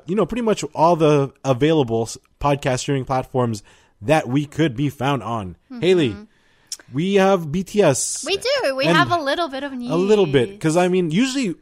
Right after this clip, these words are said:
Speaker 1: um, before they went, obviously, to the military for a
Speaker 2: Ah,
Speaker 1: while,
Speaker 2: shit ton of news
Speaker 1: we
Speaker 2: all
Speaker 1: had
Speaker 2: the time.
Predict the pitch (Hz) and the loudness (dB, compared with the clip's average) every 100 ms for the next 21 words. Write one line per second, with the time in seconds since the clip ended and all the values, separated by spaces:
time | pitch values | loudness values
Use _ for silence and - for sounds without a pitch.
0 | _ - 190 175 135 - 147 - 196 233 | _ -4 0 0 -2 -4 -6 -2 4 8
1 | 208 151 143 135 135 - 123 139 127 120 | 8 8 6 6 2 0 0 0 0 -2
2 | 113 117 110 180 160 117 104 104 107 - | -6 -6 0 2 2 -2 -4 -4 -8 -14
3 | _ _ _ - 135 120 113 120 127 147 | _ _ _ -2 0 0 -2 0 4 4
4 | 135 113 113 110 110 202 190 196 202 196 | 4 2 0 -4 -10 -12 -14 -16 -6 2
5 | 151 156 214 131 - 214 | 4 4 2 -6 -14 -16